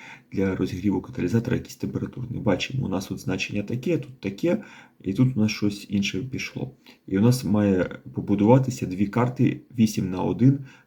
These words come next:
корекції для розігріву каталізатора. Тепер переходимо в нашу прошивочку, я тут трошки вже підготував, просто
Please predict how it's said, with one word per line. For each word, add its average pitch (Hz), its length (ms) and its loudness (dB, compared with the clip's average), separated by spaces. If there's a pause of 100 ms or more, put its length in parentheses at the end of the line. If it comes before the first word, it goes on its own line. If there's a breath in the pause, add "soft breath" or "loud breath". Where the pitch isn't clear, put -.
корекції 101 520 0
для 95 160 -2
розігріву 101 480 -2
каталізатора. - 720 -6
Тепер - 260 -6
переходимо 131 400 4
в - 20 4
нашу 113 280 0
прошивочку, 131 460 0
я 90 60 -2
тут - 120 -12
трошки - 260 -8
вже 101 140 -4
підготував, 107 640 0
просто 95 400 -4